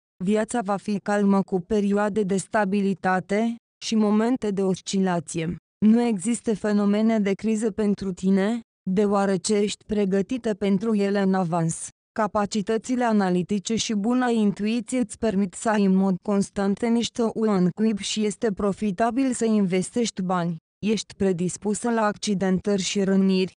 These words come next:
astfel încât ar trebui să eviți locurile în care există concentrații mari de oameni și activitate fizică ridicată.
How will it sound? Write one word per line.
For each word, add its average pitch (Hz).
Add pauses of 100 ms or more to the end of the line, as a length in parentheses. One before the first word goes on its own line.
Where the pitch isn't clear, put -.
(220)
astfel 247
încât 208
ar 233
trebui 202
să 208
eviți 202
locurile 214
în 202
care 202
există 202
concentrații 208
mari 214
de 202
oameni 196
și 202
activitate 196
fizică 226
ridicată. 180